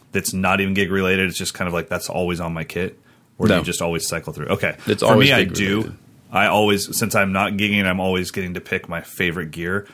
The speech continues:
Speaker 1: Uh, I have a nineteen inch extra dry thin crash, uh, Meinl Byzant's nineteen inch extra dry thin crash, which is absolutely not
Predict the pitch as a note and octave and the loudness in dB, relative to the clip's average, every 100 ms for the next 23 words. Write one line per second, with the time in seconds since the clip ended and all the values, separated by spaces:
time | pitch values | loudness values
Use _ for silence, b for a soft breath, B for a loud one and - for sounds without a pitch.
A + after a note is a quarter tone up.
0 | B B B - F2 E2+ E2+ F#2 G#2 F#2+ | B B B -4 0 0 0 2 2 2
1 | F2+ F2 G#2+ A#2 - G#2 G2 F#2 - F#2+ | 0 0 0 0 -2 0 0 -2 -2 -2
2 | - - F2+ D#2+ F2 E2+ D2+ - E2+ D#2+ | -2 -4 -6 -2 -2 -2 -4 -6 -4 -4
3 | D2+ D2 C#2+ - - - - E2+ D2+ D2+ | -6 -8 -8 -8 -12 -12 -16 -14 -12 -10
4 | D#2+ E2 E2 E2 E2 E2 D#2 F2+ E2+ - | -6 -4 -2 -2 -4 -8 -10 -10 -10 -10
5 | D#2+ D#2 D#2 - E2 D#2+ - D#2+ - D#2+ | -12 -10 -8 -10 -10 -10 -10 -12 -8 -8
6 | - B B B F#2+ F2+ D#2+ - G#2+ G#2+ | -8 B B B -6 -4 -6 0 0 2
7 | G#2 F#2 F2+ E2 D#2+ D#2+ E2+ D#2+ - | 0 0 -2 -2 -4 -2 -2 -2 -6